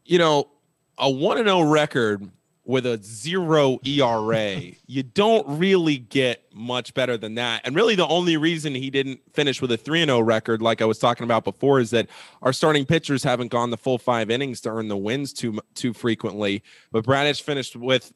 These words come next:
Speaker 1: a one and oh record. You know, he makes three starts. He goes thirteen and two thirds innings.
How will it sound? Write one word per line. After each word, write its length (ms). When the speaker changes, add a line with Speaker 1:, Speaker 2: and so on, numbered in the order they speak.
Speaker 1:
a 160
one 240
and 100
oh 100
record. 540
You 60
know, 120
he 80
makes 260
three 280
starts. 460
He 60
goes 180
thirteen 420
and 140
two 180
thirds 320
innings. 340